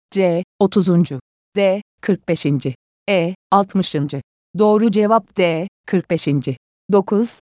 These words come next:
dört bin yedi yüz otuz beş sayılı Kamu İhale Sözleşmeleri Kanunu'na göre sürekli olarak kamu ihalelerine katılmaktan yasaklanmış olanlara ilişkin mahkeme kararları,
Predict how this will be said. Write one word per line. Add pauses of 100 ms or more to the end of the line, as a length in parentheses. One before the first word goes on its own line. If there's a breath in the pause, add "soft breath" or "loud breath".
dört
bin
yedi
yüz
otuz
beş
sayılı
Kamu
İhale
Sözleşmeleri
Kanunu'na
göre
sürekli
olarak
kamu
ihalelerine
katılmaktan
yasaklanmış
olanlara
ilişkin
mahkeme
kararları,